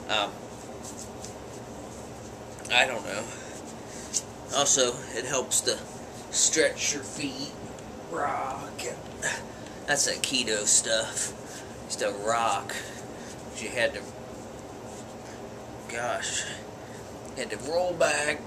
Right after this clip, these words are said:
and blast up, and it's all related to moves and getting up off the ground if you got thrown down, and defensive stuff.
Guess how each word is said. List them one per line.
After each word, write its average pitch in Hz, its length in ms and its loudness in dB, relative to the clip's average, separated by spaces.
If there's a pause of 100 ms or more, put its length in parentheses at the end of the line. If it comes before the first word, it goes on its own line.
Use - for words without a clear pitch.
and 139 160 -4 (140)
blast 139 560 8
up, 127 420 8 (120)
and 101 120 -4 (960)
it's - 120 -4
all 143 260 10
related 113 500 2
to - 60 -4
moves 120 720 4
and 101 120 0 (400)
getting 131 260 2
up 113 180 2
off 107 200 4
the 101 80 -6
ground 110 800 2
if - 140 -6
you 104 80 -6
got 104 240 2
thrown 107 380 -2
down, 117 580 4
and 95 120 -6 (840)
defensive 120 480 6
stuff. - 760 2